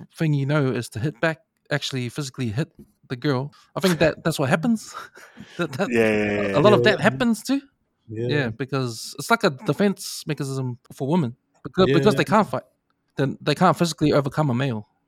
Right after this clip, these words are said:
Speaker 1: so they have to beat the male with, with other things, and that thing is, is her voice.
Speaker 3: Mm.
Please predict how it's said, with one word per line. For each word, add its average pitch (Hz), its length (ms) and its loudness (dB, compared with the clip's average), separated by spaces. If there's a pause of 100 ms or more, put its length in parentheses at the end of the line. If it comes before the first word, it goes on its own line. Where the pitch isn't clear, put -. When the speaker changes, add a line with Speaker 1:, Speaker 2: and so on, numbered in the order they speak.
(120)
Speaker 1:
so - 160 -6
they 156 80 2
have 160 100 0
to 135 80 -2
beat 147 180 -4
the 127 60 0
male 135 340 0
with, - 260 -12 (160)
with 127 140 -12
other 143 200 -2
things, 120 440 -12 (120)
and 117 260 -8 (260)
that 139 200 -2
thing 139 220 -2
is, 117 420 -8 (300)
is 123 100 -12
her 120 80 -2
voice. 139 480 -6 (320)
Speaker 3:
Mm. 113 380 -6